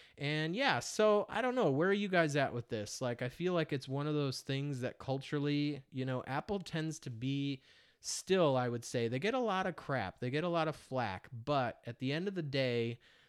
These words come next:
they still are very much a trendsetter. And I think the most recent example is AirPods, like those little white things hanging from people's ears.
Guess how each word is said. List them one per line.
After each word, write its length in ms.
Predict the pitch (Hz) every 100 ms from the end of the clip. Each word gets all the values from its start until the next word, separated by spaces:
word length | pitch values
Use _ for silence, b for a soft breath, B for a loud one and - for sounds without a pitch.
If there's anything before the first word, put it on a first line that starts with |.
| B
they 140 | 127 139
still 500 | - - 170 196 214
are 140 | 165
very 400 | 143 143 147 151
much 280 | 139 135 131
a 60 | 120
trendsetter. 840 | - - 123 123 - 101 98 87
And 80 | 101
I 120 | 123
think 260 | - 156 143
the 100 | 127
most 320 | 127 135 -
recent 360 | 131 180 - 160
example 640 | 123 127 127 123 120 -
is 380 | 120 117 117 107 -
AirPods, 760 | 120 123 - 101 80 95 - -
like 240 | 120 117
those 240 | - 120 110
little 300 | 131 175 165
white 280 | 156 147 -
things 480 | 147 143 143 139 - B B
hanging 400 | - 143 160 151
from 200 | 151 139
people's 400 | 147 131 135 117
ears. 420 | 131 131 135 139